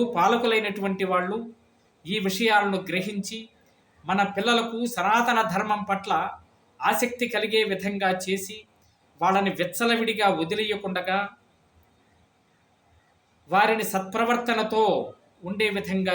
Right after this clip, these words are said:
చెయ్యాలి. బ్రాహ్మణుల ఆడపిల్లలు అనవసరమైనటువంటి చదువులు చదవకుండగా సంగీత సాహిత్యాల పట్ల మక్కువ చూపిస్తూ వైదిక వృత్తిలో ఉన్నటువంటి బ్రాహ్మణులను వివాహం చేసుకోవాలి.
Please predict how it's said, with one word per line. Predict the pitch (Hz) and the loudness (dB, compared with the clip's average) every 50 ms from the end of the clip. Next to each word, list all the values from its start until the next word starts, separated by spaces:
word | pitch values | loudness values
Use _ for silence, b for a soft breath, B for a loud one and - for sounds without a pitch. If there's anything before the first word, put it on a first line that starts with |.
| 175 175 - | -2 -2 -4
చెయ్యాలి. | 165 170 190 190 160 131 110 104 98 - - _ _ _ - - - - - - - - 659 - 659 659 640 _ _ _ _ _ _ _ _ _ _ _ _ _ _ _ _ _ _ _ _ _ _ _ _ _ - | -6 -6 -4 -4 -4 -4 -6 -8 -14 -20 -20 _ _ _ -20 -20 -20 -20 -20 -20 -20 -20 -20 -20 _ -20 _ _ _ _ _ _ _ _ _ _ _ _ _ _ _ _ _ _ _ _ _ _ _ _ _ _ -8
బ్రాహ్మణుల | - 165 175 196 233 254 254 240 240 240 233 233 226 - 185 202 | -2 2 4 4 6 6 6 6 6 8 6 6 4 6 6 6
ఆడపిల్లలు | 220 226 233 - 233 220 214 202 202 214 226 196 | 6 6 4 2 2 2 4 4 4 4 2 2
అనవసరమైనటువంటి | 170 196 226 240 240 247 240 240 226 233 226 220 220 208 220 220 214 202 220 | 4 4 4 2 2 2 2 2 2 2 2 2 0 0 0 -2 -2 0 -2
చదువులు | 208 196 196 196 202 226 220 214 | -2 0 0 0 0 0 0 -2
చదవకుండగా | 190 - 196 196 196 214 214 214 202 190 185 185 185 196 202 214 226 233 - _ b b b b b b - | -2 0 -2 -2 0 -2 -2 -2 -2 -2 -2 -2 -2 -2 -4 -4 -6 -10 -16 _ b b b b b b -10
సంగీత | - - 202 226 240 233 240 240 240 240 | -4 0 0 2 4 4 4 2 2 0
సాహిత్యాల | 233 - 214 214 196 247 - - - 226 214 214 208 | 0 2 2 2 2 2 0 0 2 4 4 4 2
పట్ల | 214 202 - 208 202 | 0 -2 -2 0 0
మక్కువ | 185 175 185 185 - - 254 240 226 202 - - - - - | 0 2 0 -2 -2 0 0 2 2 2 0 -4 -8 -12 -12
చూపిస్తూ | 208 220 208 214 196 196 - - 226 226 240 233 233 - - - - - - _ _ _ _ _ _ _ _ _ _ _ _ _ _ _ _ _ - | -10 -10 -8 -6 -6 -6 -4 -2 -2 -2 -2 -2 -6 -10 -14 -20 -20 -20 -20 _ _ _ _ _ _ _ _ _ _ _ _ _ _ _ _ _ 0
వైదిక | 175 220 240 262 247 254 | 2 2 2 2 2 2
వృత్తిలో | 240 220 226 - - 247 240 233 | 2 2 2 2 2 2 2 4
ఉన్నటువంటి | 226 220 226 220 220 202 214 214 214 202 214 | 4 2 2 0 -2 -4 -4 -4 -4 -4 -4
బ్రాహ్మణులను | 202 165 170 175 190 220 226 220 220 214 208 202 202 202 185 | -4 -2 0 2 2 4 2 2 0 0 0 0 0 0 0
వివాహం | 165 175 190 214 214 190 202 196 190 - - | 0 2 4 4 4 4 4 0 -2 -2 -4
చేసుకోవాలి. | 190 185 190 - - 202 185 165 151 143 117 113 101 | -4 -4 -6 -4 -4 -4 -2 -2 -2 -4 -6 -8 -14